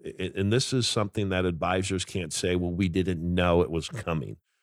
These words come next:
Stock market on the equity side going up and going down, that's investing. And as long as you have good companies and you're buying them at fair prices and you have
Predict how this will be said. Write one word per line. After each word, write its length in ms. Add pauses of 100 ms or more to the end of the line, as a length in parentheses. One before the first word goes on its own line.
(180)
Stock 340
market 420
on 140
the 120
equity 300
side 360
going 240
up 200
and 120
going 260
down, 360 (420)
that's 420
investing. 720
And 160
as 100
long 140
as 100
you 80
have 140
good 180
companies 560
and 80
you're 80
buying 260
them 140
at 80
fair 240
prices 640
and 80
you 80
have 340